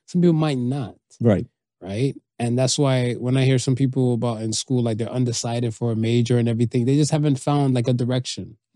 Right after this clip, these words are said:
Speaker 1: And I get it. But certain things and stuff, like, I wanna say, you, if you put yourself in a position and stuff where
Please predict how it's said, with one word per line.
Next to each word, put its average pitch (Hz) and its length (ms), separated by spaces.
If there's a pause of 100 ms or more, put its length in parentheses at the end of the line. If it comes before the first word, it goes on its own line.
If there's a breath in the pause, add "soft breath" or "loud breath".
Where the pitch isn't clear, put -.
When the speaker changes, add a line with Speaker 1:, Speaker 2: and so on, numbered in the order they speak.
(920)
Speaker 1:
And 113 140
I 117 100
get 110 300
it. 92 140
But 107 140
certain 135 280
things 131 300
and 117 60
stuff, 117 300
like, 113 140 (760)
I 160 40
wanna 170 120
say, 160 120
you, 160 160
if 131 100
you 170 100
put - 200
yourself 175 280
in 160 60
a 160 40
position 139 480
and 135 100
stuff 131 320
where 123 500